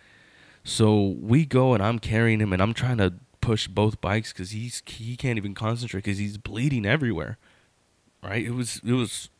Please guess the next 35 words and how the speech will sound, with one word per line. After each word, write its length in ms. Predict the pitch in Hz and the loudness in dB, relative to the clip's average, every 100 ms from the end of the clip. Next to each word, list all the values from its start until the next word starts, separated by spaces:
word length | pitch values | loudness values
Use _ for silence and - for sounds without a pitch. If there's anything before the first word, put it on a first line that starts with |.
| - | -14
scary, 880 | - - - 151 160 160 117 87 - | -6 -4 -2 0 4 4 4 2 -4
scary 400 | - - 139 147 | -10 -2 0 2
for 200 | 127 123 | 0 0
a 40 | 110 | -2
kid 220 | - 113 | -2 -4
to 80 | 98 | -2
witness 340 | 104 85 98 | -2 -2 -6
at 100 | 87 | -4
that 140 | 90 | -4
point. 140 | 90 95 | -4 -4
Like, 220 | 101 82 - - - - | -4 -4 -12 -20 -16 -8
at 120 | 113 | 0
that 180 | 135 147 | 0 2
point, 320 | 160 151 113 | 0 0 0
like, 180 | 113 113 | 2 4
I 80 | |
had 160 | 123 113 | 4 4
never 260 | 104 113 117 | 2 4 2
seen 260 | - 110 | 2 0
that 180 | 101 101 | 4 4
much 240 | 98 95 - | 2 -2 0
blood, 400 | 92 104 107 95 - | 4 6 4 0 -6
like, 300 | - 98 - _ | -8 -6 -8 _
ever, 420 | 120 147 110 - - - | 4 4 2 -8 -12 -10
except 420 | - 101 107 123 120 | -2 0 2 2 4
maybe 380 | 120 151 170 | 4 4 2
in 100 | 156 | 0
T 240 | 139 139 113 | 0 2 2
V. 280 | 104 107 107 | 4 4 4
And, 120 | 87 | 2
like, 160 | 82 | -6
I 100 | 101 98 | -8 -6
mean, 160 | 107 | -6
thinking, 360 | 110 101 95 87 | -6 -8 -6 -2
I, 240 | 90 113 | 0 0